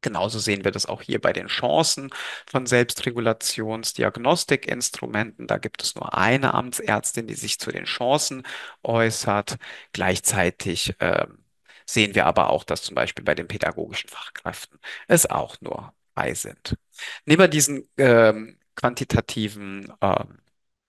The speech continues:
Ganzzahlen können Sie sich, äh, also neben der Trefferzähl-, äh, Treffer pro Dokument einmal nur zählen und den Prävalenzen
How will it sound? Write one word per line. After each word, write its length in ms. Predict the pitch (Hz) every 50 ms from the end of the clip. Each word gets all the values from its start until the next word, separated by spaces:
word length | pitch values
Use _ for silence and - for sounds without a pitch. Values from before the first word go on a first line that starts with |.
| _ _ _ _ _ _ _ _ _
Ganzzahlen 800 | - 95 110 139 151 - - - - 160 139 127 127 131 131 127
können 200 | - 117 113 104
Sie 120 | 95 107
sich, 300 | 101 104 101 104 - -
äh, 260 | - 92 92 95 98 - - - - - - - _ _ _ - _
also 240 | - 113 104 107 101 - -
neben 300 | - 117 107 - 101 98
der 360 | 101 92 85 82 - - - _ _ _ _ - - _ -
Trefferzähl-, 800 | 123 120 - - 107 98 - - - - 117 113 110 110 - -
äh, 100 | - - - - _ _ _ _ _ _ _ _ _ _ _ _
Treffer 400 | - - - 147 151 - 156 139
pro 220 | - - - 131
Dokument 440 | 127 123 113 - 120 113 107 104 -
einmal 420 | - - 120 156 180 185 170 170 170
nur 180 | 165 156 156
zählen 520 | - - - 156 151 156 156 151 156 160 156 - - - _
und 320 | - 120 113 110 110 -
den 400 | 110 101 101 107 110 107 - -
Prävalenzen 880 | - - 120 107 - 92 95 95 104 117 143 151 147 - - 131 127